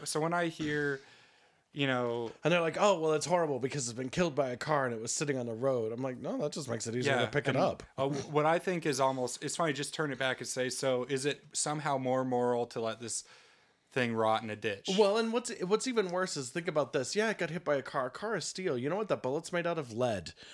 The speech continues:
Speaker 2: So you people that have been eating that deer that's been poisoned with lead,
Speaker 1: <laughs>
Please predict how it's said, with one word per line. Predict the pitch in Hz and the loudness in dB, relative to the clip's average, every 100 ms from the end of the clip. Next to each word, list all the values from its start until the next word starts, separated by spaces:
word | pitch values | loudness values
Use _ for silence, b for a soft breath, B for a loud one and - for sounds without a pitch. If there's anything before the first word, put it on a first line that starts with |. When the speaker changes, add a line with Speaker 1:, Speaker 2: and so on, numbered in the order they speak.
| B | B
Speaker 2:
So | - 151 | -2 0
you | 151 | 0
people | 180 190 180 | 0 0 2
that | 143 | 4
have | 135 | 2
been | 127 | 2
eating | 131 131 127 | 2 2 0
that | 110 98 | -2 -2
deer | 135 147 | 0 0
that's | 123 104 | 0 -2
been | 113 101 | -4 -6
poisoned | - 151 147 160 | 0 2 2 0
with | 147 143 | 0 0
lead, | 123 110 85 78 - | 0 0 -2 -2 0
Speaker 1:
<laughs> | 151 156 | 2 2